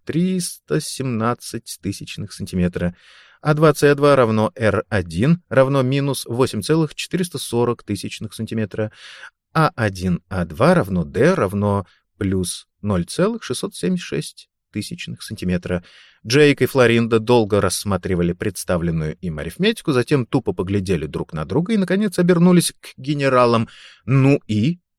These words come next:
«Это ваш спутник». «Обо». «Вот именно. Директор доносит, что вы заявляли о его контактах с другими спутниками». «Ну, мы так полагаем. В том числе и с русскими». «Мы так полагаем.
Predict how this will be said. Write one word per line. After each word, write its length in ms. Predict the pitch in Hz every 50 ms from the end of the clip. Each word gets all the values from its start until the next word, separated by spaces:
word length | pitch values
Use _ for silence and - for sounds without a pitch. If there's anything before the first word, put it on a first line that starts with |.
| _ _ _ _ _ _ _ _ _ _ _ -
«Это 220 | 85 101 - -
ваш 220 | 120 170 214 233 -
спутник». 880 | - - - 208 196 185 180 339 339 330 - - _ _ - - _ _ _ _ _ _ _ _ _ _ _ _ -
«Обо». 400 | 240 262 208 139 98 92 - - _ _ _ _ -
«Вот 260 | 175 262 285 - -
именно. 600 | 123 123 123 127 123 127 123 123 127 127 117 - _ _ _ _ -
Директор 420 | 196 277 254 208 180 - 139 123
доносит, 460 | 98 113 113 107 110 117 - 190 180
что 180 | - - - 139
вы 140 | 123 131 139
заявляли 480 | 131 139 131 117 110 117 131 135 135
о 80 | 131 127
его 180 | 120 113 131 135
контактах 720 | - 120 104 90 - 117 120 - - - 147 - - -
с 80 | 113 113
другими 400 | 131 165 202 208 277 269 160 104
спутниками». 720 | - - - 117 92 92 98 90 - 92 90 87 - _ _ _ _ _ _ _ _ - - - - - - _ _ -
«Ну, 140 | 95 110 175
мы 120 | 226 269
так 180 | - 277 - -
полагаем. 520 | 285 277 269 185 143 127 127 135 139 139 _
В 100 | - -
том 160 | - 131 123 117
числе 340 | - 143 127 - 175 185
и 40 | 180
с 80 | 175 -
русскими». 560 | - 170 127 - - 139 131 127 120 110 - _ _ _ _ _ -
«Мы 280 | 156 139 117 113 123 -
так 220 | - 262 - -
полагаем. 600 | 302 294 311 320 302 320 269 147 113 98 90 87